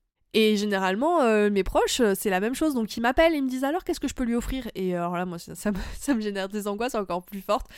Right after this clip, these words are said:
Donc, cette année, j'ai bien exprimé clairement le fait que, bah, ils allaient devoir se débrouiller, que moi, ça me mettait trop la pression et que je voulais pas, euh,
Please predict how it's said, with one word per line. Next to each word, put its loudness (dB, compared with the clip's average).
Donc, -6
cette -2
année, 0
j'ai -4
bien -6
exprimé -4
clairement -4
le 0
fait -6
que, -4
bah, -4
ils -6
allaient -4
devoir -6
se -8
débrouiller, -6
que -4
moi, -6
ça -8
me -8
mettait -8
trop -8
la -4
pression -10
et -12
que -10
je -10
voulais -12
pas, -6
euh, -8